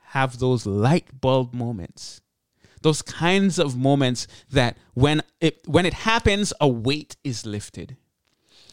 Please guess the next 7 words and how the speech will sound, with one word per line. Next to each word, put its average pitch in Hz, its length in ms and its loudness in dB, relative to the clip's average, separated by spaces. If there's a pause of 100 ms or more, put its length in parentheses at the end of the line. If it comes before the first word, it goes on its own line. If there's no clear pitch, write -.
(280)
And 165 260 4
then 170 200 4
they're 147 240 2
able 117 300 0
to - 120 -8
see - 380 -8
clearly. 104 720 -12